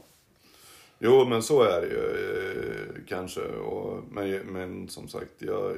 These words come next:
jag, jag... Och en sa-, annan sak när jag satt där var att, nu har ju du varit politiker i, i Vingåkers kommun, men för mig, mig som är lite, eh, nyare i det här var att när jag satte mig nu,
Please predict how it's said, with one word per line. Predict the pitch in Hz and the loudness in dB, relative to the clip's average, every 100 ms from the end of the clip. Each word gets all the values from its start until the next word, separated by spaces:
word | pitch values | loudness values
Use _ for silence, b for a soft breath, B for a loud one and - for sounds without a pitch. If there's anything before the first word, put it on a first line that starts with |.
| 87 | -2
jag, | 101 101 - | 0 0 -2
jag... | 104 104 101 B B B B - | 0 0 -2 B B B B -4
Och | 110 | -2
en | 110 | 0
sa-, | 104 127 | -4 -4
annan | 131 101 117 175 | -2 -2 -2 -2
sak | 135 98 | -2 -2
när | 92 | -4
jag | 95 | -8
satt | - 160 185 - | -2 -4 -4 -10
där | - 78 | -6 -4
var | 85 80 76 - | -2 -2 -4 -6
att, | 85 85 - _ - - _ | -8 -8 -14 _ -18 -18 _
nu | 117 117 | -2 4
har | 131 | 6
ju | 127 | 4
du | 107 | 2
varit | 98 143 143 - | 2 2 2 -4
politiker | 107 87 78 82 85 80 | -4 -2 -6 -8 -6 -4
i, | 80 - 87 | -4 -4 -6
i | |
Vingåkers | 87 82 78 90 - | -6 -8 -8 -10 -14
kommun, | 87 82 - B B B | -12 -12 -12 B B B
men | 95 | -8
för | 107 | -4
mig, | 98 98 98 | -4 -2 -4
mig | 113 98 95 95 | -4 -4 -4 -4
som | - 92 95 - _ _ _ _ _ _ _ _ | -8 -10 -12 -16 _ _ _ _ _ _ _ _
är | 110 104 | -8 -6
lite, | 95 98 98 - - 104 107 - | -4 -6 -6 -10 -8 -10 -10 -10
eh, | 101 92 | -6 -6
nyare | 98 107 98 131 151 139 | -6 -6 -2 0 2 0
i | |
det | 92 | 0
här | 78 | -4
var | 82 85 85 | -4 -4 -6
att | - | -10
när | 95 | -10
jag | 95 | -8
satte | - 123 - | -6 -6 -6
mig | 147 139 | -4 -4
nu, | 87 87 | -2 -4